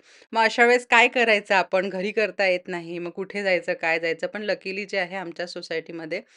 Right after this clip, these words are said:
अ, आमचे एक इंडियन फ्रेंड आहे आणि त्यांनी नवीन घरी ते शिफ्ट झाले आणि हे घर त्यांचं काही दिवसांसाठी रिकामं होतं आणि त्याच दिवसांमध्ये आमची जी डोहाळे जेवणाची तारीख आहे, ती पण निघाली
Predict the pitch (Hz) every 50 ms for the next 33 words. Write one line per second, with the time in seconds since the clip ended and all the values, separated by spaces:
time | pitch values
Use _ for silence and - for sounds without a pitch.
0 | _ _ _ _ - _ - - 175 170 170 185 180 - 196 196 196 202 190 185
1 | 185 190 196 190 - - - 196 202 214 226 214 165 151 180 262 285 - - -
2 | - - _ - 175 185 190 190 196 190 208 202 202 214 220 226 233 214 196 180
3 | 190 208 214 220 220 208 226 202 233 226 226 - 233 226 202 196 214 208 196 196
4 | 196 202 185 190 196 185 196 196 202 185 214 208 - 208 190 190 - 190 - 180
5 | 185 202 180 190 185 - 190 180 190 185 180 185 175 190 - - 180 175 190 190
6 | 185 165 - - 160 160 160 170 165 - 175 175 180 180 - - - _ - -
7 | - - - 185 196 202 196 - 214 208 208 202 196 180 208 214 214 170 175 175
8 | 175 175 - 202 190 190 202 185 185 185 185 180 175 180 180 180 175 196 - 196
9 | 175 165 170 - 185 175 190 202 - 233 240 233 339 320 262 202 156 156 151 147
10 | 143 143